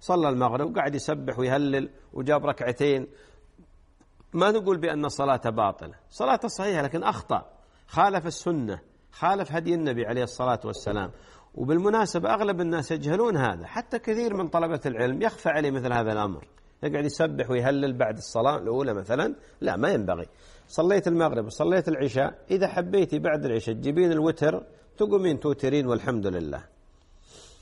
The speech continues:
فوزية من العراق تسأل عن ساعة ال-، الإجابة يوم الجمعة، تقول: "هل فيها صلاة؟".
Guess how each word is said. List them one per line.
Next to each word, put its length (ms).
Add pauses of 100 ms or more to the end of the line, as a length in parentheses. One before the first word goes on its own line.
(340)
فوزية 400
من 100
العراق 300
تسأل 380
عن 160
ساعة 480
ال-، 240
الإجابة 640
يوم 180
الجمعة، 380
تقول: 300
"هل 120
فيها 260
صلاة؟". 400